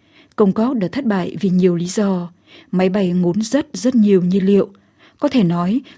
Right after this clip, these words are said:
Concorde là loại máy bay tiêu thụ nhiều nhiên liệu nhất.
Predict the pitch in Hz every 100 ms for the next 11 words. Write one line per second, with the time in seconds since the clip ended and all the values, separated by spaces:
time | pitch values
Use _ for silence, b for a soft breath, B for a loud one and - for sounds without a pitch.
0 | B 220 - 254 302 196 175 170 170 170
1 | 180 202 180 175 190 202 185 185 175 170
2 | 185 185 - 220